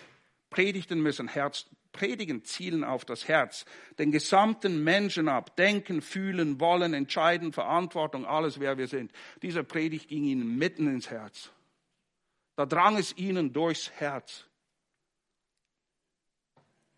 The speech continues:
Und sie sprachen zu Petrus und den übrigen Aposteln: „Was sollen wir tun, Brüder?“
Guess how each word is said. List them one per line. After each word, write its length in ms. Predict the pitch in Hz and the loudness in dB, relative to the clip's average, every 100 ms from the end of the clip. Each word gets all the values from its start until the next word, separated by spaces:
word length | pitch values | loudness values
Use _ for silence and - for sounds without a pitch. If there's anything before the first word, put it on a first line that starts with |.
| _ _ _ _ _ _ _ | _ _ _ _ _ _ _
Und 120 | 147 | -6
sie 120 | 202 185 | -2 -2
sprachen 560 | - 170 202 185 175 | 2 6 6 6 0
zu 100 | 175 | -4
Petrus 480 | 151 185 185 175 156 | 0 2 2 0 -4
und 160 | 160 151 | -4 0
den 100 | 147 | 0
übrigen 360 | 165 147 143 | 0 -2 0
Aposteln: 520 | 135 - 151 139 127 | -2 0 0 0 -2
„Was 220 | 123 151 - | 0 0 2
sollen 240 | 147 143 | 2 4
wir 160 | 131 - | 2 0
tun, 300 | 151 143 123 | 0 0 0
Brüder?“ 400 | 135 127 113 | -2 -2 -4